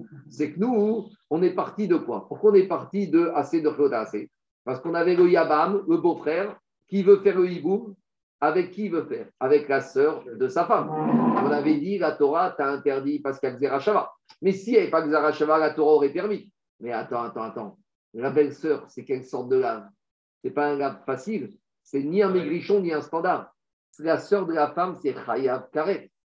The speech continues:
Donc peut-être que quand ici on t'apprend que le assez de tzitzit repousse le lave de Kiraïm,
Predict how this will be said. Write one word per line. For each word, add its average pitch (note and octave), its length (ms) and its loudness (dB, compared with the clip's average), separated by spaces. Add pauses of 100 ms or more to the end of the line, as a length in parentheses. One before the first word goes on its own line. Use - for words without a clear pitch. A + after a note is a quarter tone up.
(280)
Donc E3+ 360 -2
peut-être D3+ 640 0
que C#3+ 80 -4
quand C#3+ 500 -4
ici D3 320 -8
on D3 140 -2
t'apprend D3 540 -4
que C#3 120 -6
le D3+ 500 2
assez D3+ 560 -2
de C#3+ 180 -4
tzitzit D3+ 520 -12
repousse D3 600 -4
le D#3 160 2
lave D#3 260 0
de D#3+ 80 2
Kiraïm, D3+ 640 -2